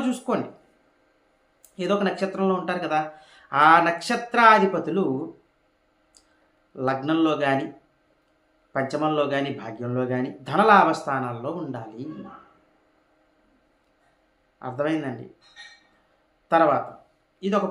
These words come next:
పాయింట్. ఉదాహరణకి మీ లగ్నాధిపతి లేదా మీ పంచమాధిపతి లేదా మీ భాగ్యాధిపతి ఒక నక్షత్రం ఉన్నప్పుడు ఆ నక్షత్రాధిపతి కూడా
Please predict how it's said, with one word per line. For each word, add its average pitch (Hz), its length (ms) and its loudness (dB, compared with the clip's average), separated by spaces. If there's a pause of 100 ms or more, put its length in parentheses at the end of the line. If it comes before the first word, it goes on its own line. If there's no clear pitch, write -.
పాయింట్. 120 320 -2 (2250)
ఉదాహరణకి 208 640 2 (720)
మీ 190 220 0 (220)
లగ్నాధిపతి 175 800 2 (400)
లేదా 196 300 2
మీ 208 140 2
పంచమాధిపతి 147 680 -2
లేదా 226 280 4
మీ 277 120 2
భాగ్యాధిపతి 160 720 0 (420)
ఒక 175 160 -2
నక్షత్రం 170 460 -4
ఉన్నప్పుడు 135 600 -6 (320)
ఆ 165 80 6 (160)
నక్షత్రాధిపతి 240 1160 4 (100)
కూడా 247 260 6